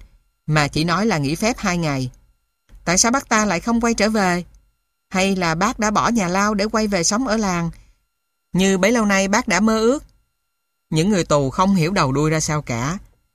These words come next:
nhưng người lo lắng nhất vẫn là Cipollino. Ngày thứ tư, tất cả tù nhân được ra sân đi dạo. Cipollino đưa mắt tìm bố, nhưng không thấy, và không ai biết chuyện gì đã xảy ra với ông cả.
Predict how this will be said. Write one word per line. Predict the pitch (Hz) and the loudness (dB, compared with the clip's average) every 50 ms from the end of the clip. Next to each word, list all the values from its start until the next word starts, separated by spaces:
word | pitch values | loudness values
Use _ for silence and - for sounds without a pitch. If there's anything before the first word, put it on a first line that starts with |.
| _ _ - | _ _ 0
nhưng | 160 175 175 175 170 | 2 2 4 2 2
người | 160 147 135 131 | 2 2 2 2
lo | 143 151 156 | 2 2 2
lắng | 156 160 190 208 | 2 2 2 2
nhất | 214 226 262 - - _ _ _ _ | 2 2 0 -2 -6 _ _ _ _
vẫn | - 143 139 135 151 196 | -4 0 0 0 0 0
là | 208 170 131 | 0 -2 -2
Cipollino. | - - - 139 135 139 139 135 135 135 135 131 127 120 - - - _ _ _ _ _ _ _ _ _ _ _ _ _ _ _ _ _ _ _ _ - | -2 -2 -4 -2 0 0 0 0 -2 -2 -2 -4 -6 -8 -12 -20 -20 _ _ _ _ _ _ _ _ _ _ _ _ _ _ _ _ _ _ _ _ -2
Ngày | 160 160 156 | 0 0 0
thứ | 151 - 208 | 0 0 -2
tư, | 214 - 190 190 190 180 165 - - - - | 0 2 2 2 2 0 -4 -8 -14 -6 -4
tất | 240 247 - | -4 -2 0
cả | - 160 175 | 2 0 2
tù | - 185 160 | 2 0 0
nhân | 151 170 170 175 180 | 0 0 0 0 0
được | 160 139 135 | -2 -2 -2
ra | - 175 170 | -2 -2 0
sân | - - 170 165 | 0 0 0 0
đi | 160 156 | -2 -2
dạo. | 151 143 139 117 104 113 131 - - - _ _ _ _ _ _ _ _ - | -2 -2 -2 -2 -2 -4 -4 -6 -12 -20 _ _ _ _ _ _ _ _ -6
Cipollino | - - 208 190 196 190 190 190 185 180 185 | 0 0 2 2 4 2 2 2 2 0 2
đưa | 180 180 180 | 2 2 2
mắt | 185 240 262 - | 2 0 -2 0
tìm | - 180 151 151 | -2 0 0 2
bố, | 151 156 170 196 240 277 - _ _ _ - | 2 0 0 0 -2 -4 -8 _ _ _ 0
nhưng | - 220 240 240 | 2 4 4 4
không | 247 233 226 | 4 2 0
thấy, | 226 226 214 214 240 294 330 - - _ _ _ _ - | 2 0 0 0 0 -2 -4 -10 -20 _ _ _ _ -8
và | 139 143 156 147 139 | 0 2 2 2 2
không | - - 165 160 | 0 -2 -4 -2
ai | 165 160 156 151 | -2 -2 -2 0
biết | 170 220 - - | -2 -2 -2 -2
chuyện | 156 131 135 | -2 -2 -2
gì | 139 139 135 | -2 -2 -2
đã | 131 127 123 | -2 -2 0
xảy | 127 - 120 131 165 | 0 0 -2 -2 -2
ra | 185 175 160 156 | 0 0 0 0
với | 147 165 | 0 0
ông | 190 185 165 160 | 0 0 -2 -2
cả. | 139 131 110 104 131 165 | -4 -4 -6 -6 -6 -8